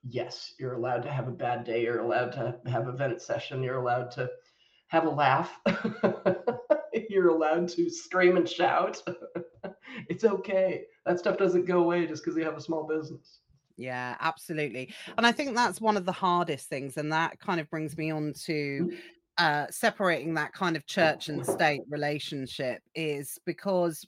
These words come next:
Speaker 2: what happens is you find yourself in a position, like I said, n-, it really does come back to the core of business Natalie and wife Natalie are two very different people,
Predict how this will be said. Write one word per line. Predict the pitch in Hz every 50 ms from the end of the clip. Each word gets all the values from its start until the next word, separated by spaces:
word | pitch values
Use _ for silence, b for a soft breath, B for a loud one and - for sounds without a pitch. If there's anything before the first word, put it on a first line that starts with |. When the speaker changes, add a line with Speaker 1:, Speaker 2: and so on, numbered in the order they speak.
| _
Speaker 2:
what | - 180 202 226 214 175
happens | - 214 220 202 - - 190 160 165 156 143 -
is | 147 131 123 123 123 120 - - - b b b b b b b b b
you | 185 180
find | - - 220 220 233 247 233 240
yourself | 240 - - 208 185 175 - 185
in | 175 160
a |
position, | - - 160 147 175 160 - - 151 139 143
like | 156 170 170 -
I | 156
said, | - 165 135 117 101 _ -
n-, | 147 143 - _ _ - - _ _ -
it | 160 175 - - -
really | 180 180 196 214 226 220 202 180 - -
does | 202 185 180 - -
come | - - 180 170 160 151
back | 160 151 139 - _ -
to | - 165 151
the | 151 -
core | - - - 185 165 156 147 143 135 -
of | - 139 139 139 139 147 _ _ -
business | 202 220 220 - 233 214 190 - -
Natalie | 190 180 170 160 - - 180 160 151 147 147 139 - -
and | 135 139
wife | 139 160 175 185 190 180 - -
Natalie | 151 139 135 123 - - 147 127 113 113 113 120 120 B B B B B B B
are | - 156 151 143 143 139 135 117 - _
two | - - - 220 202 190 175 151
very | - 165 160 156 151 151 143 143
different | 143 151 135 - - - 135 127 - - -
people, | - 160 139 131 - - 131 117 113 113 110 -